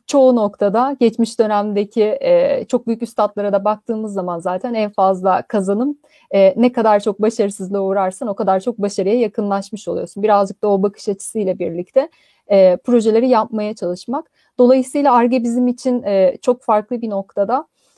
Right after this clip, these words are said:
E, bu bakış açısıyla da aslında yaptığımız hatalardan, e, üzüntü duymak ya da keşke olmasaydı demekten ziyade genellikle ekip arkadaşlarımız da tam tersine hata yapalım,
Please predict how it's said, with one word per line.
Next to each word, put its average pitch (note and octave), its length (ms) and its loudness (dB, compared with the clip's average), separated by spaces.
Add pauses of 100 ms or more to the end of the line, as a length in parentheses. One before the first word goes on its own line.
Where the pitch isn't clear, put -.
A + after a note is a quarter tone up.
(160)
E, G3+ 200 -2
bu A#3+ 140 0
bakış C#4 280 -2
açısıyla B3 500 -4
da G#3+ 60 0
aslında G3+ 400 -2
yaptığımız A#3 640 -2
hatalardan, A3 800 -2
e, F#3+ 240 2 (1120)
üzüntü B3+ 420 2
duymak C#4 480 0 (160)
ya A3 120 0
da A#3+ 100 2
keşke C4+ 300 0
olmasaydı B3+ 600 2
demekten B3 540 -2
ziyade G3 580 -2 (100)
genellikle A#3+ 480 0
ekip A3+ 240 -4
arkadaşlarımız A3 840 -2
da A#3 280 -4
tam A#3+ 220 0
tersine A3+ 500 -2 (120)
hata G#3+ 280 0
yapalım, B3+ 480 -2